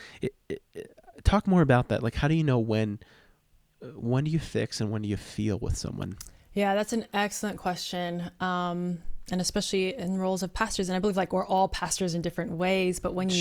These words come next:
Speaker 1: Sure.
Speaker 2: a vocational pastor, you are
Speaker 1: Yeah.
Speaker 2: constantly bombarded with
Speaker 1: <laughs> Yeah.
Speaker 2: stories of people that, yeah, need all these things, and
Speaker 1: Yeah.
Speaker 2: I understand. Um, there's a story actually in my book, which I'll, I'll tell now. Um, one of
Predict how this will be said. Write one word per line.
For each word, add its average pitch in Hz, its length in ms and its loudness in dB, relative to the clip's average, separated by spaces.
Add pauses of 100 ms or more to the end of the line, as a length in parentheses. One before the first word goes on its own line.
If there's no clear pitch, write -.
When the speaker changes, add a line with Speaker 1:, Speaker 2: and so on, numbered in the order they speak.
(120)
Speaker 1:
Sure. 185 120 12
Speaker 2:
a 135 60 8
vocational 269 600 4
pastor, 285 520 2
you 233 260 2
are 185 120 6
Speaker 1:
Yeah. 117 300 6 (180)
Speaker 2:
constantly 233 760 6
bombarded 180 580 4
with 160 100 0
Speaker 1:
<laughs> 120 80 4
Yeah. - 0 -
Speaker 2:
stories 214 420 6
of - 160 -4
people 208 360 2
that, 147 260 -4 (140)
yeah, 165 280 0
need 220 240 2
all 208 120 2
these 160 180 -6
things, 214 260 0
and 117 100 2
Speaker 1:
Yeah. 110 200 2 (480)
Speaker 2:
I 165 120 -2
understand. 170 840 0
Um, 190 540 2
there's 233 160 6
a 254 60 4
story 277 280 6
actually 214 240 2
in 196 80 2
my 180 140 2
book, 175 380 2
which 175 180 0
I'll, 170 200 2
I'll 180 120 0
tell 185 260 0
now. 160 580 0
Um, 151 540 -2 (840)
one 202 180 6
of 196 260 2